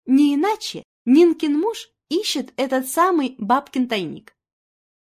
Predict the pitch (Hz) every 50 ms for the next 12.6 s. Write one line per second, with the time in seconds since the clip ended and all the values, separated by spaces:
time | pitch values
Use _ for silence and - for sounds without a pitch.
0 | _ _ - 202 180 196 180 202 190 196 202 202 202 214 208 - - - - 214
1 | 208 - 214 220 220 220 220 214 285 277 208 214 208 202 196 - 208 - - 240
2 | 233 226 220 214 214 254 262 - - - - - _ _ - - _ _ _ _
3 | _ _ _ _ - 208 277 311 311 - - 359 285 220 190 185 196 202 202 208
4 | 214 208 214 262 330 370 359 359 - 208 214 254 294 262 254 233 262 262 - 277
5 | 262 277 - 269 262 262 254 262 294 294 - 240 180 156 - _ _ - - _
6 | _ _ _ _ _ _ _ _ _ _ _ _ _ _ - 233 214 247 240 233
7 | - - 240 220 214 214 269 285 269 220 196 - - - - - 233 214 185 208
8 | 311 349 320 - _ - 175 160 170 196 214 214 - 294 294 277 262 262 262 254
9 | - 311 320 330 330 - 311 294 262 - - 320 294 294 320 311 311 - - -
10 | - _ _ _ _ _ _ _ _ _ - 202 208 214 214 214 220 226 220 226
11 | 220 - _ _ _ - 202 208 208 202 208 202 202 202 202 196 208 208 - -
12 | 415 480 453 - - - - - - - - -